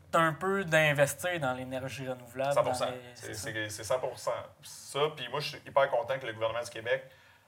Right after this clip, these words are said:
Speaker 2: ait mis les subventions en place pour nous permettre de faire des projets de même.
Speaker 1: Ouais.
Speaker 2: Puis j'invite tous les agriculteurs à en faire des projets comme ça parce que faut qu'on prenne notre place.
Speaker 1: Ouais.
Speaker 2: En ce moment, il y a des Nature Énergie puis d'autres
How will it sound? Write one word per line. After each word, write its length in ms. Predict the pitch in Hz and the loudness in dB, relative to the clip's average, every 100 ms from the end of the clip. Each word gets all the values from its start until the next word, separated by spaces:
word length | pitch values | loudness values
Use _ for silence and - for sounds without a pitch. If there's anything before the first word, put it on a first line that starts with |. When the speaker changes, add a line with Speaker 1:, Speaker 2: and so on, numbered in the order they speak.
| - | -2
Speaker 2:
ait 180 | 117 117 | -2 0
mis 120 | 135 | -6
les 100 | 131 | -6
subventions 480 | 113 113 110 110 117 | 0 4 4 4 2
en 80 | |
place 260 | 113 127 127 | 6 4 4
pour 400 | - 139 123 - - - | -6 -8 -8 -10 -18 -18
nous 100 | 110 | -8
permettre 460 | - 127 123 135 | 4 4 4 -2
de 80 | 135 | 0
faire 140 | 135 127 | 4 4
des 60 | |
projets 240 | 127 120 117 | 2 -4 -6
de 60 | |
même. 180 | 131 156 156 | -8 -12 -12
Speaker 1:
Ouais. 200 | 135 131 135 - | -12 -12 -14 -10
Speaker 2:
Puis 100 | 123 | -4
j'invite 240 | 117 104 | -2 -4
tous 180 | - 165 | -4 -4
les 140 | 143 | 0
agriculteurs 720 | 127 127 123 110 131 135 131 117 | 0 0 -6 2 8 10 8 6
à 100 | 110 | 0
en 20 | |
faire 260 | 110 135 120 | 6 8 6
des 60 | 110 | 2
projets 240 | 110 110 | -6 -4
comme 120 | 110 | -8
ça 140 | 101 113 | -8 -10
parce 140 | - - | -8 -10
que 100 | 110 - _ _ _ _ _ _ _ | -10 -12 _ _ _ _ _ _ _
faut 140 | 175 | 4
qu'on 140 | 165 143 | 6 6
prenne 140 | 135 | 4
notre 160 | 120 - | 0 2
place. 340 | 135 - - 135 | 2 2 -10 -12
Speaker 1:
Ouais. 80 | 127 - _ | -14 -14 _
Speaker 2:
En 120 | - | -6
ce 60 | 113 | -2
moment, 160 | 123 139 | 2 4
il 80 | |
y 20 | 143 | 4
a 40 | |
des 140 | 117 | 0
Nature 320 | 113 113 135 123 | -2 -2 -2 -2
Énergie 760 | 117 113 113 117 139 143 143 139 | 0 0 0 -6 -6 -8 -10 -12
puis 320 | 110 107 107 _ _ _ | -16 -16 -18 _ _ _
d'autres 360 | 104 131 143 | 4 4 4